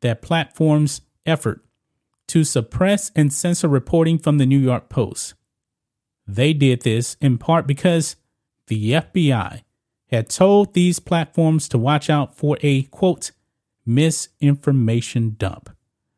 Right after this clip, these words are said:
And we're talking about the Hunter Biden laptop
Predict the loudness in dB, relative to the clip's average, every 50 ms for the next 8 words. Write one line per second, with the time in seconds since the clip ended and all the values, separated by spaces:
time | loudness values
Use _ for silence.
0 | _ _ _ _ _ _ _ _ -4 -4 -4 -4 -2 -2 -2 0 0 0 0 2
1 | 2 0 0 -2 -2 -2 -4 -4 -4 -6 -4 -2 -2 -2 0 0 0 0 0 0
2 | -2 -8 _ -10 -4 -2 0 0 0 0 0 -2 -2 -2 -4 _ _ -6 -2 0
3 | 0 0 -2 -4 -6 -6 -6 -6 -6 -12 _